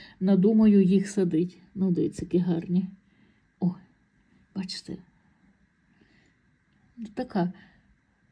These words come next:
непогана розсада. Далі будемо бачити. Ще,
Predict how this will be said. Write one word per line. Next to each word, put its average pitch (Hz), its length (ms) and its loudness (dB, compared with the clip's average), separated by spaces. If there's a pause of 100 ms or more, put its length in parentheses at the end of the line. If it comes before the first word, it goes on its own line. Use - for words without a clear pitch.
(280)
непогана 196 640 0
розсада. 214 680 -4 (480)
Далі 214 280 2
будемо 196 320 -2
бачити. 180 340 -4
Ще, 214 400 -4